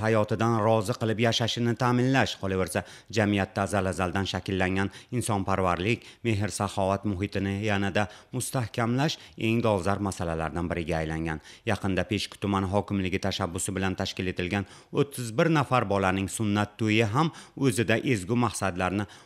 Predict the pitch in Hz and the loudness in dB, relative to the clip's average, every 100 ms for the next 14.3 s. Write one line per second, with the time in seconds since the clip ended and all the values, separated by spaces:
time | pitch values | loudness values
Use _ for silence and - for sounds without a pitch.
0 | - 117 98 113 - 117 120 117 113 107 | -6 -4 2 0 2 0 2 2 0 -2
1 | 98 90 92 98 90 98 98 92 92 98 | -2 -2 -2 -2 -2 -4 -2 -2 -2 0
2 | 92 85 87 90 87 87 85 78 - - | 0 0 -2 -2 -2 -2 -4 -6 -12 -20
3 | _ - 92 92 90 90 95 95 92 - | _ -4 -4 -2 -2 0 0 2 0 0
4 | 95 92 98 - 95 90 95 - 98 - | -2 0 -2 -2 -2 -2 -2 -2 -4 -6
5 | - _ 117 107 - 98 98 95 95 90 | -14 _ 0 0 0 2 2 2 0 2
6 | 90 90 95 - - 110 - 101 101 98 | 2 0 -4 -8 -6 -4 0 0 0 0
7 | 98 101 95 - 95 85 85 104 98 - | 0 0 0 -2 0 0 2 0 0 -8
8 | - - 101 82 90 87 98 104 101 101 | -12 -4 -2 0 0 0 -2 0 2 2
9 | 104 101 104 101 - - 104 104 90 104 | 2 2 2 2 -6 -8 -4 -2 0 -2
10 | - 101 95 - 95 92 90 95 98 - | 0 -2 -2 -2 0 2 4 4 2 -2
11 | - 113 110 104 101 104 101 95 92 107 | -4 0 2 4 4 4 4 4 4 2
12 | - - - 175 160 101 110 123 104 - | -2 -6 0 2 2 2 4 4 2 0
13 | 107 98 87 82 76 - - - 107 107 | -2 0 2 0 -2 -8 -12 0 2 4
14 | 104 120 | 2 2